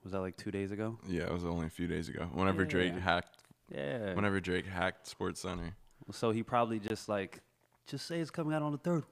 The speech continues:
Speaker 1: Upload that shit now."
Speaker 2: Mm-hmm.
Speaker 1: And it just took a, it took a few days. Uh, I mean, I don't know. That's just a theory.
Speaker 2: Yeah.
Speaker 1: But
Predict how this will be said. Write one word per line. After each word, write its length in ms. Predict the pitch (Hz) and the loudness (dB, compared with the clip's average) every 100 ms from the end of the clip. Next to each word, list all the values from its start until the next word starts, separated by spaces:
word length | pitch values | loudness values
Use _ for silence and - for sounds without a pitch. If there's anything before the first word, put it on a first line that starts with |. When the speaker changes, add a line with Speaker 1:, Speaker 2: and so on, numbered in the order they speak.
| - | -10
Speaker 1:
Upload 520 | - 175 175 190 208 | -6 -6 -4 -2 0
that 180 | 196 185 | 0 -2
shit 280 | - 202 135 | 0 0 4
now." 440 | 190 190 185 170 | 4 4 4 4
Speaker 2:
Mm-hmm. 80 | 143 | 2
Speaker 1:
And 100 | 127 | -2
it 40 | 117 | -6
just 240 | 123 - | -8 -8
took 120 | 139 110 | -10 -10
a, 20 | |
it 320 | 101 _ - | -16 _ -14
took 180 | - 101 | -12 -10
a 40 | |
few 180 | - 101 | -8 -4
days. 380 | 98 98 90 - - - - - - | -2 -4 -6 -12 -14 -12 -12 -14 -2
Uh, 220 | 101 98 - | 2 2 4
I 100 | - | 4
mean, 120 | 127 | 6
I 120 | 117 | 6
don't 140 | 117 110 | 6 4
know. 180 | 98 98 | 0 2
That's 220 | 117 - | 2 2
just 180 | 135 113 | 0 -2
a 40 | |
theory. 400 | - 110 101 92 - - - | 2 4 4 -2 -10 -20 0
Speaker 2:
Yeah. 60 | 101 | 6
Speaker 1:
But 360 | 107 104 98 | 8 6 2